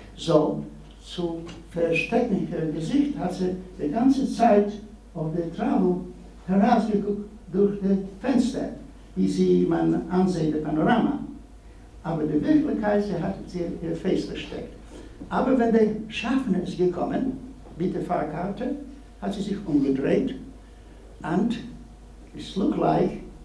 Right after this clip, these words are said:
the fellow travelers, die mit, mit uns gefahren sind, haben sie erkannt. Darum ein paar Minuten später kommt,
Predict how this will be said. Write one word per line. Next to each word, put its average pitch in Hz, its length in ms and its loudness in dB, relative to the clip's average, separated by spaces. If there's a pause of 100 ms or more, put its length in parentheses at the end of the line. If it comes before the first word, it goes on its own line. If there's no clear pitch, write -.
(400)
the 151 300 4 (520)
fellow 196 340 2
travelers, - 680 2 (100)
die 165 320 -4 (420)
mit, 180 220 -2
mit 175 140 -4
uns 180 160 0
gefahren 294 340 0
sind, 220 300 4 (180)
haben 214 180 0
sie - 180 0
erkannt. 196 580 0 (440)
Darum 202 280 2
ein - 40 2
paar 185 220 2
Minuten 170 340 -2
später 226 580 2 (440)
kommt, 196 360 0